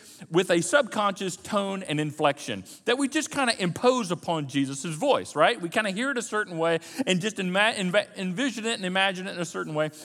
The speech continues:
Now, I gotta be honest with you, the last probably, uh, or the first, I would say, fifteen, ten to fifteen years of my ministry and when I would read this, you know, I heard it with a certain tone. And when I heard the voice of Jesus,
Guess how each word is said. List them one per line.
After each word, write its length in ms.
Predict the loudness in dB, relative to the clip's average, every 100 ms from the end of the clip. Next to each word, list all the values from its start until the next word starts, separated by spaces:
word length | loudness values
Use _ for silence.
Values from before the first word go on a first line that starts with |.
| -4
Now, 120 | 0 2
I 60 |
gotta 120 | 2
be 100 | 0
honest 220 | -2 -4 -2
with 140 | -2
you, 100 | -2
the 120 | 0
last 300 | 0 0 -4 -12 -20 -20 -4
probably, 560 | -2 -2 -2 -4 -4 -8 -16 -20 _
uh, 100 | 0
or 220 | 4 6 4
the 100 | 2
first, 380 | 2 0 0 -2
I 120 | 0
would 120 | 2
say, 220 | 2 2
fifteen, 500 | 0 -2 -2 -4 -4
ten 200 | -2 -2
to 60 | -2
fifteen 380 | -4 -6 -6 -4
years 360 | -4 -4 -6
of 100 | -10
my 120 | -10 -8
ministry 640 | -6 -8 -8 -8 -6 -6
and 220 | -8 -10 -16 -20 -20 -20 _
when 120 | 0 2
I 40 |
would 160 | 2 2
read 200 | 2 4
this, 280 | 2 2
you 80 | -2
know, 100 | -2
I 140 | 0 0
heard 280 | 0 -2
it 120 | -4 -8 -14 -10
with 120 | -10
a 40 |
certain 320 | -8 -10 -10
tone. 380 | -8 -8 -8 -12 -18 _ _ _ _ _ _ _ _ _ _ _ _ _ _ _ _ _ _ _ _ _ _ _ _ _ _ _ -20 _ _ _ _
And 140 | -2 2
when 120 | 4
I 100 | 4
heard 180 | 4 2
the 60 | 0
voice 300 | 2 2 0
of 80 |
Jesus, 760 | -4 -4 -2 0 0 -2 -8